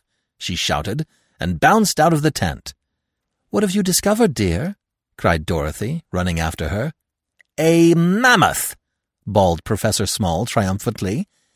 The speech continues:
"and I'm going to photograph him." Neither Dorothy nor I believed her. We watched the flight of the infatuated woman in silence. And now, at last,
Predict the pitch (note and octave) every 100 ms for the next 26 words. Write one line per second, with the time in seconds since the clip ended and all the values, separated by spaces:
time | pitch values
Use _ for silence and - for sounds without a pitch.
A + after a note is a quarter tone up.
0 | _ - D#3+ D3+ - A3+ E3 F3 C#4 F#3+
1 | G3+ A3+ A#3+ C#4 E4 - B3 G3+ D#3+ A#2+
2 | G2+ A2+ - G2 A#2 - _ _ _ _
3 | _ _ _ _ _ _ _ _ _ _
4 | _ - A3 F3+ C#3+ F3 E3 D3 D#3 D#3
5 | F3+ D3+ - C#3 G#2 G2 B2 C#3 F#3 B2+
6 | - C#2+ - - _ _ _ _ _ _
7 | - C3+ F#3+ A#3 - - - A#2+ - F3
8 | C3 F2+ E2 E2 D#2+ E2 - F#2+ - F#2
9 | E2 D#2 D#2 D#2 D#2 D#3 - _ - C#3
10 | C3+ E3 D3+ D#2+ A1 - - - _ _
11 | _ _ _ _ _ _ _ _ _ _
12 | _ _ G2 F#2+ C3+ E3 C#3+ F#2+ F#2+ G2
13 | G2+ _ _ _ D#2+ F2+ G#2+ D#2+ C#2+ D2
14 | -